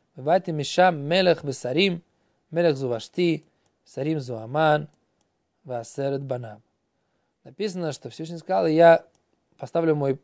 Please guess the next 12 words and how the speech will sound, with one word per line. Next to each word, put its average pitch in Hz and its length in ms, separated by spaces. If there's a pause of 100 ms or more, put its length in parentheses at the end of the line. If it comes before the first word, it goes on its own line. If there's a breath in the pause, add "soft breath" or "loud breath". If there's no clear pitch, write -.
(200)
престол 160 460
бе 139 140
ойлум, 165 420 (400)
в - 80
сокрытости, 165 760 (460)
воевад 156 460
ти 156 100
мишам, 160 380
и 147 40
уничтожу 170 360
оттуда 180 340
мелех, 185 560